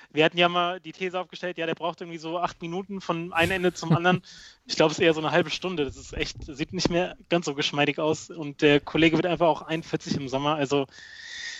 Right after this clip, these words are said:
Speaker 1: ich glaube, er tut sich selbst auch und, äh, auch der Organisation Gefallen damit, wenn er dann wirklich auch, ähm, ja, es dann sein lässt irgendwie.
Speaker 2: Ja, und ich, ich, ich glaube halt auch, dass er sich echt einen Gefallen tun würde, wenn er von Anfang an gesagt hätte, „Das ist meine letzte Saison.“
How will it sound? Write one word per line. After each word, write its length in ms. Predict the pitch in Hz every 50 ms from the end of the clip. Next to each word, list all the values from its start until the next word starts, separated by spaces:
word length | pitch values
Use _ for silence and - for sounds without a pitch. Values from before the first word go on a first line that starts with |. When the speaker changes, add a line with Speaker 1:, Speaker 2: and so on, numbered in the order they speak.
| - -
Speaker 1:
ich 140 | - 147 -
glaube, 240 | - 160 170 175
er 60 | 202 -
tut 180 | - 208 185
sich 100 | - -
selbst 260 | - 160 180 185 -
auch 160 | 196 185 175 -
und, 220 | 180 170 156 -
äh, 240 | 214 208 185 170 175
auch 180 | 165 180 165
der 320 | - - 180 165 156 160 165
Organisation 680 | 160 160 170 170 151 160 165 - - - 180 180 180
Gefallen 320 | 165 156 - - 165 170 175
damit, 280 | 170 165 165 170 -
wenn 120 | - 160 160
er 60 | 156
dann 200 | 156 156 151 143
wirklich 320 | 160 - - 165 151 -
auch, 360 | 165 147 147 147 - - - -
ähm, 400 | 156 143 139 139 135 139 139 135 - - - - -
ja, 260 | 127 127 139 143 139 - - _ _ _ - - -
es 240 | - 165 - - -
dann 260 | - 139 135 139 139
sein 260 | 123 139 147 151 135
lässt 260 | 131 123 - - - _ - -
irgendwie. 360 | 151 139 135 131 135 135 - _ _ _ _ _ _ _ _ _ _ _ -
Speaker 2:
Ja, 200 | - - 123 143
und 100 | 180 175
ich, 240 | 139 123 - - -
ich, 200 | - 160 - - _ _ - - _ -
ich 140 | - - -
glaube 320 | - 135 131 147 160 151
halt 140 | 143 139 135
auch, 160 | 117 156 156
dass 180 | - 151 131 143
er 60 | 147
sich 220 | 135 143 143 143
echt 200 | 131 131 131 -
einen 60 | 156
Gefallen 340 | 143 127 - 139 139 147 151
tun 180 | 147 147 143 143
würde, 240 | 143 147 147 139 127
wenn 120 | 131 131
er 240 | 131 127 127 131 - -
von 240 | - - - 131 123
Anfang 320 | - 139 165 - 156 135 139
an 140 | 143 151
gesagt 340 | 147 131 131 135 135 135 -
hätte, 140 | 135 123 123
„Das 180 | 123 135 147 -
ist 140 | 139 -
meine 180 | 120 120 123 123
letzte 320 | 117 123 151 - - 143
Saison.“ 480 | 131 127 120 117 123 117 123 143 165 185